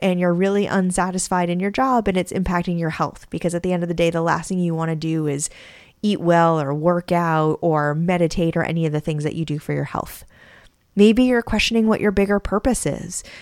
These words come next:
and how does that tie to your career? Or honestly, how does that tie to your financial stability?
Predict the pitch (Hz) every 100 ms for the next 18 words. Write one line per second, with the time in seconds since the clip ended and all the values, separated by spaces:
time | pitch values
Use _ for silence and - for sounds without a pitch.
0 | - 190 185 180 190 190 190 196 - 202
1 | 240 285 175 147 - 147 - - 190 -
2 | - - 233 233 208 247 277 247 196 202
3 | 208 196 - - 185 196 190 180 190 180
4 | 214 - 185 147 143 139 139 107